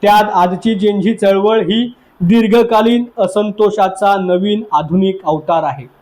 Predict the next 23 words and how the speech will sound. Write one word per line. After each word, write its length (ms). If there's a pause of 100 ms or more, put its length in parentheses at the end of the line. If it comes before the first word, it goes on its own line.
(560)
भ्रष्टाचार, 680
बेरोजगारी 600
आणि 160
अभिव्यक्ती 540
स्वातंत्र्यासाठी 840
ही 140
चळवळ, 480 (560)
Gen 280
Z 160
लोकांची 520
ही 140
चळवळ, 540
त्यांचं 360
हे 140 (100)
आंदोलन 460 (400)
अधिक 460
तीव्र 280
होणार, 460
हे 160
चित्र 440
आता 380
स्पष्ट 560
झालंय. 360